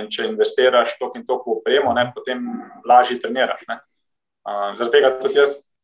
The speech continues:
na, na vse te stroške nisem gledal kot na stroške, ampak na investicije, ne. Investicija pač v zdrav način življenja, dobro počutje, karkoli že, ne. Pač to je investicija, ne,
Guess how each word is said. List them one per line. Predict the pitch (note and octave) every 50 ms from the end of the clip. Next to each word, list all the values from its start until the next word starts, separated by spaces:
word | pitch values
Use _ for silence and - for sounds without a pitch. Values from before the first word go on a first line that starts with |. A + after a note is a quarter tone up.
| _ _ _ _ -
na, | A#2+ A#2+ A#2+ A#2+ A#2+ B2 A#2+ A#2+
na | A#2 A#2
vse | A#2+ - - C3+ C3 C3+
te | C#3 C3+ C3
stroške | C3+ - - - - D3 D3+ D#3 - - C#3 C3
nisem | C#3 C#3 - D3 C3+
gledal | C3+ C#3+ C#3+ C#3 C3 C3+
kot | C3+ C3 - -
na | B2 A#2 A#2 A2+
stroške, | A2+ - - _ - C3+ E3 F#3+ - - E3
ampak | D3 C#3 - - C3+ - - - _
na | B2+ B2+ B2+ B2 B2+ B2
investicije, | B2 A#2+ A#2+ A#2 - - - - F#2+ A2 G#2+
ne. | A2 G#2+ G2+
Investicija | G#2 G#2 G#2+ - - A#2 - - - A2 G#2+ - - -
pač | - - - - - - - - _ _ _ _ _ _ _ _ _ _ _ _ _ _ _ _
v | - A2
zdrav | G#2+ G#2 A2+ C3 C3+ C3
način | C3 B2 B2 - C3+ C3 B2 A2+
življenja, | A2+ A#2 A#2 A#2 A#2 A#2+ A#2 A#2 A2+ A2 A2 G#2+ G#2 G#2 G#2 G2+ G2+ G2+ G2+
dobro | G2+ G#2 G#2 G#2 - G2+ -
počutje, | - G#2 - - A2 G#2 - G2+ G2 G2 F#2+ F#2+ F#2 F#2 F#2 F#2 - - _
karkoli | - G2+ - - G#2 G2+ G2 G2
že, | G2 F2+
ne. | F2+ G2+ G#2+ - -
Pač | - G2+ - - -
to | A2+ A2
je | G#2+
investicija, | G#2 G2+ G2+ - - A#2+ A#2 - - F#2+ F#2 F#2
ne, | G2